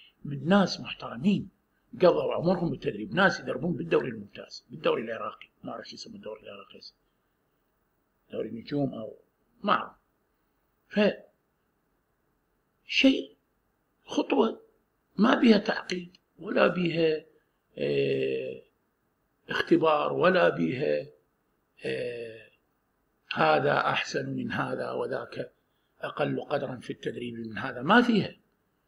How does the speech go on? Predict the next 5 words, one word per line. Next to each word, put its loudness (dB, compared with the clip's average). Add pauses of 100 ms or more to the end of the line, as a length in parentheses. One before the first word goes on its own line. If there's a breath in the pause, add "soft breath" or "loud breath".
(440)
وكذلك 6
تروح -2
هذه -6 (520)
ورش -4
العمل -10